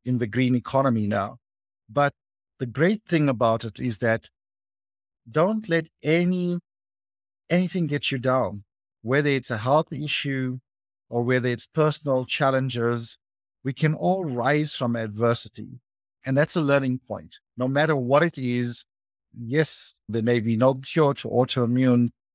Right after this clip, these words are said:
There's other things that you can do to rise above that. And I must say, I pay a special tribute to my mom. I even have a, a poem dedicated to my mom, and, uh, maybe take a minute to,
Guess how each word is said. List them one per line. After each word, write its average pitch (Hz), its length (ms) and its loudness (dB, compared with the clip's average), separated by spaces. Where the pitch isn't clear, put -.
There's 151 160 -4
other 175 220 2
things 160 360 -2
that 120 220 -8
you 117 120 -10
can 120 200 0
do 127 380 2
to 127 120 -6
rise 120 380 2
above 110 400 -2
that. - 280 -14
And 117 400 0
I 127 200 -2
must 143 240 2
say, 113 360 0
I 110 100 -4
pay 127 260 -2
a 120 40 -4
special 135 460 -2
tribute 147 460 -2
to - 120 -8
my 113 120 -2
mom. 117 400 0
I 117 200 -2
even 117 340 -2
have 117 320 2
a, 110 380 -4
a 135 80 -6
poem 165 580 2
dedicated 117 560 -4
to 107 100 -10
my 110 120 0
mom, 117 320 0
and, 117 480 0
uh, 117 140 0
maybe 123 240 -4
take 131 240 -4
a 123 40 -6
minute 139 340 2
to, 113 440 -4